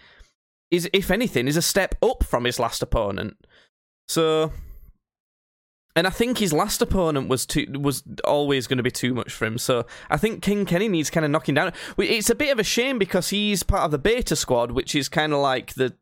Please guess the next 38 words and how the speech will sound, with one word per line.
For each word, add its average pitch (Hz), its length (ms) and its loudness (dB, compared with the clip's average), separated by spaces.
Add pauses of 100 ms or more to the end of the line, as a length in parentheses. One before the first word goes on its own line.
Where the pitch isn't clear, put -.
(100)
you 131 120 -2
know, 123 140 2
the 127 60 0
second 143 360 0
biggest 127 240 0
YouTube 131 440 -2
group 123 240 -2
in 120 80 -2
the 117 80 -4
U 123 100 -4
K 123 240 0
to - 120 -8
the 123 60 -2
Sidemen. 120 600 -2 (440)
And, 127 320 2
um, 123 480 2
you 165 100 4
know, 131 140 2
they're 202 140 2
quite 131 260 0
beloved, 123 380 2
and, 139 240 0
and, 143 180 0
and 156 120 2
we, 160 140 0
we 160 120 0
like 208 280 0
to 190 120 0
root 170 260 0
for 156 120 0
the 147 100 4
U 147 220 0
K 147 260 2
YouTube 139 400 0
scene 160 380 0
in 123 100 0
these 117 260 -2
things. 117 380 -2